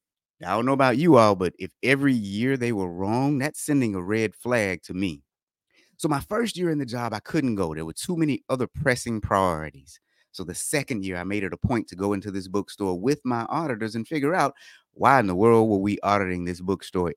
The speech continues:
every single year. And so I walk into the back room of the bookstore. And when I walk into the back room,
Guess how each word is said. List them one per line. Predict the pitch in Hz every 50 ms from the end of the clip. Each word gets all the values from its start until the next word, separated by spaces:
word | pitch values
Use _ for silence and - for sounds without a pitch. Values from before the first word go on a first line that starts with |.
| - -
every | - 101 98 90 92 92 92 90
single | - - - 98 92 87 87 85 82 87 87 85 - -
year. | - 87 85 95 90 78 73 71 67 - _ _ _ _ _ _ _ - - - - _ _ _ _ _ _ -
And | - -
so | - 110
I | 95 90
walk | 87 87 92 113 147 175 185 185 -
into | 156 135 - 127
the | 90 90
back | 80 85 _ 113 131 156 170 - - 120
room | 107 123 151 143 127 113 104 98
of | 92 85
the | 85 87
bookstore. | 82 92 92 - - - - - 87 76 - _ _ _ _ _ _ _ _ _ _ _ _ _ _ _ _ _ _ _ _
And | 117 -
when | - 107
I | 104
walk | 98 110 165 214 247 240
into | 208 185 185
the | 147 131
back | 117 143 147 139 135 -
room, | 117 123 117 101 87 78 76